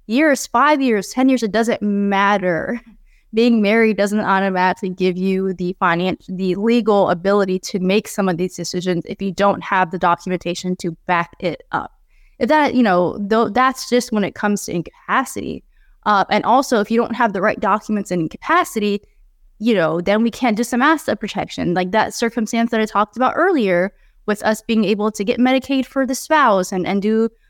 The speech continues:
asset protection for the wife so she can rely on those funds.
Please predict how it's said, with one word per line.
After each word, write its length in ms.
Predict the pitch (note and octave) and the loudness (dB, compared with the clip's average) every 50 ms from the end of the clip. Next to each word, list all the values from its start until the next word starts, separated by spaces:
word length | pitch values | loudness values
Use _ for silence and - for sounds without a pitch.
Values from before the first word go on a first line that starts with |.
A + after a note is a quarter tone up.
| _ _ - | _ _ -2
asset 300 | G#3 G#3 - - A#3+ - | -2 -2 -2 -4 -10 -8
protection 420 | - - A#3 A3+ - - A#3+ A#3+ | -4 -4 -4 -2 -2 -2 -2 0
for 140 | A#3 B3 A#3+ | 0 0 0
the 80 | A#3+ A#3+ | 0 2
wife 240 | A#3 B3+ B3 A#3+ | 2 2 0 0
so 100 | - - | -2 -6
she 180 | G3+ - - G#3+ | -8 -8 -8 -6
can 160 | - A3 G#3+ | -4 -2 -2
rely 280 | G3 G3+ G3 G#3 A3 A#3+ | 0 0 0 2 2 4
on 100 | B3 B3 | 4 4
those 180 | A#3+ A#3+ - | 2 0 0
funds. 380 | - D4 D4+ D4 B3 G#3+ G3 | -2 0 0 2 2 0 -2